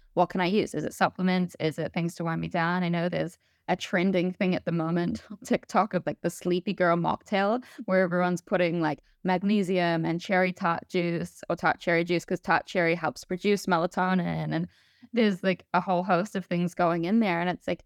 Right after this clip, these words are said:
okay, cool. That might be something that you go to, not 'cause it's trending, but because it actually works. And it's like, what's in your toolkit? So I think if you think about, I've given you some supplements, the box breathing things. And I think the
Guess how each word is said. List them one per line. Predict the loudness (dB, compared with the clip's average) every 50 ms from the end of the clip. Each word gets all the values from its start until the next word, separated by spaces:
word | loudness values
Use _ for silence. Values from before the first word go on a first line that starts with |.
| _ _ _ _ _ _ _ _ _ _ -2
okay, | 0 0 0 -2 2
cool. | 2 2 4 4
That | 4 2 2 2
might | 2 2 2 0 0 0
be | -2 -2
something | 0 2 2 0 2 2 2 0
that | 0 2 0
you | -2 -2
go | 0 2 2 2 2 0
to, | -2 -2 -4 -2 -2 -2 0
not | 0 -2 -2 -2
'cause | -2 -2
it's | -2 -2 -4 -6
trending, | -2 0 2 2 4 2 2 0 0
but | -2 -4
because | -2 -4 0 2
it | 2 2
actually | 2 0 -2 -8 -8 -6
works. | -2 2 2 2 4 2 0 -2 -6 -12 _ _ _ _ _ _ _ _ _ _
And | 2 4 4 4
it's | 2 0 -2
like, | -4 -4
what's | 0 -2 -2 -2 -2 -2
in | 0 2 2
your | 2 0
toolkit? | -2 -2 -4 -4 -4 -4 -6 -8 -8 -8 -6
So | -2 -2
I | -2 0
think | 0 0 0 0
if | 0 0
you | 0 -2
think | 0 0 0 0 0
about, | -2 -2 0 2 2 2 0 -4 _ _ _ _
I've | -6 -4 -2
given | -2 -2 0 -2
you | -2 -2
some | 0 -2 -2
supplements, | 2 2 0 0 0 0 0 2 2 2 0 -2 -4 -8 -16 _ _ _ _ _ _
the | -4
box | 0 2 0 0 0 -6
breathing | -8 -4 -2 -2 0 0 0 0 0 0 -2
things. | -2 2 2 2 2 2 0 -2
And | -2 0
I | 0
think | 0 -2 -4 -4 -6
the | -10 -12 -12